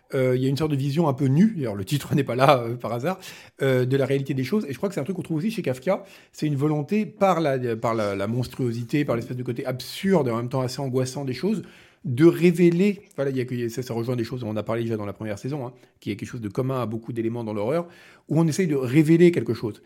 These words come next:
Il y a une sorte de vision nue, et du coup, quand les choses sont montrées telles quelles, elles paraissent un peu ridicules. Parce qu'il y a un côté ridicule dans la, la, ben, ça rejoint aussi ce qu'on, le texte de Bergson au début,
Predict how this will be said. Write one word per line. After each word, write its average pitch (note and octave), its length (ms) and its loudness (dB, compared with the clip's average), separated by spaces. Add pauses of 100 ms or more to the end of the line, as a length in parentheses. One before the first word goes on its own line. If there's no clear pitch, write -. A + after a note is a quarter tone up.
(160)
Il A#2+ 40 -2
y - 20 0
a B2+ 40 2
une C3 80 2
sorte D#3 180 2
de C3+ 80 0
vision C#3 400 2
nue, F3 400 6
et D3+ 160 0
du C#3+ 160 0
coup, C4+ 100 4
quand F#3+ 80 2
les D#3 80 4
choses A3 180 -2
sont D#3 100 -2
montrées D#3 320 0
telles C3+ 180 -2
quelles, F#3+ 320 0 (460)
elles D#3 140 2
paraissent E3+ 300 4
un C3+ 40 0
peu C#3+ 120 -4
ridicules. B2+ 480 -2 (320)
Parce C3 120 -4
qu'il F#3 120 4
y D#3 80 6
a B2+ 40 4
un C3+ 60 2
côté C#3 260 -2
ridicule C#3+ 540 2
dans C#3 180 8
la, A#2 220 2
la, A2 240 2
ben, G2+ 300 -4
ça F#2+ 120 -10
rejoint G2+ 220 -4
aussi F#2+ 140 -8
ce G#2 60 -10
qu'on, F#2+ 120 -6
le F2+ 180 -4
texte F#2+ 160 -4
de F2 60 -6
Bergson G2 340 -4
au F#2 60 -4
début, D3 320 2